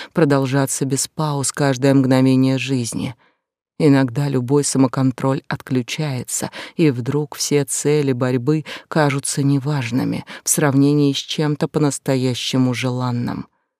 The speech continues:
Я позволила Элвину себя раздеть, как позволила ему целовать и ласкать каждый участок моей кожи. Губы горели от поцелуев,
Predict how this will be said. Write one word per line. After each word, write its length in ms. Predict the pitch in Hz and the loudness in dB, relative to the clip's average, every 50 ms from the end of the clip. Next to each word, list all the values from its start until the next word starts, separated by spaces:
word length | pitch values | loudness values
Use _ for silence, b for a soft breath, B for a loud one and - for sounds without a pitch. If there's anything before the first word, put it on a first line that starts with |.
| _ _ _ _ _ _ - | _ _ _ _ _ _ -4
Я 140 | 156 135 120 | -4 -4 -2
позволила 640 | - 135 127 123 120 123 139 139 135 131 135 151 - - | -4 -4 -6 -4 -2 -2 0 0 0 -2 -4 -6 -8 -8
Элвину 420 | - 143 135 135 131 131 135 139 | -6 -6 -4 -4 -2 -2 -2 0
себя 300 | 135 - - 131 120 131 | -2 -2 -4 -6 -4 -4
раздеть, 540 | 127 127 123 117 113 131 - - - - - B B B B B | -2 -2 -4 -4 -6 -8 -8 -8 -8 -10 -14 B B B B B
как 220 | B 165 139 - - | B -2 -2 -2 -2
позволила 560 | 156 143 127 127 131 135 143 143 143 139 139 | -2 -2 0 0 0 2 2 2 2 2 0
ему 360 | 139 127 135 135 135 135 147 147 | 0 0 2 2 2 2 0 -2
целовать 540 | - - 135 131 131 127 139 147 147 - | -4 -4 -4 -2 -2 -2 -2 -4 -4 -4
и 40 | 156 | -4
ласкать 440 | 139 135 127 - - - 151 143 - | -4 -4 -4 -4 -6 -6 -6 -6 -6
каждый 380 | - - 151 143 135 139 147 - | -4 -4 -2 -2 -2 -4 -8 -6
участок 640 | - 147 - - - 127 120 - - - - - - | -8 -8 -8 -6 -6 -6 -6 -6 -8 -10 -8 -4 -2
моей 260 | 127 123 123 123 120 | -2 0 0 -2 -4
кожи. 480 | - - - - 123 120 - - - - b b b b b b | -4 -6 -6 -6 -4 -6 -6 -8 -12 -14 b b b b b b
Губы 400 | - 156 139 151 151 139 139 143 | -2 2 4 4 4 6 4 4
горели 500 | 135 139 143 143 139 147 147 143 143 147 - | 4 4 4 4 4 2 2 2 0 -2 -2
от 180 | - 143 - _ | -6 -8 -6 _
поцелуев, 640 | - 135 - - - 143 143 147 147 139 127 - | -8 -8 -4 -2 0 0 0 2 2 0 0 -2